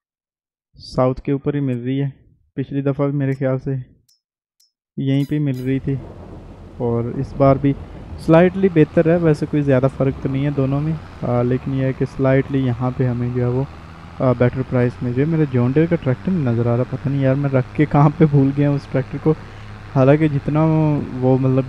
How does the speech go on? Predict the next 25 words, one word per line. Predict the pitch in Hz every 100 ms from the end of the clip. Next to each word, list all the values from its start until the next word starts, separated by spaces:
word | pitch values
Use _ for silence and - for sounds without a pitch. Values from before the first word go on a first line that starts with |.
| -
जिस | 131 -
तरह | 127 135
का | 131
है | 131 120
वो | 127 143
ट्रैक्टर, | 131 117 143
वो | 143 139
भू-, | 131 131 123
भूलने | 120 127
वाली | 147 143 143
कोई | 151
चीज़ | - 139
है | 131 120
तो | 143
नहीं, | 135
लेकिन | 143 131 135
फिर | 120 131
भी | 139 147 - - - - - - - -
मैं | 135 170 196 190
जो | 165
है |
वो | 151 143 131
भूल | 123 127
गया | 143 156
हूँ। | 170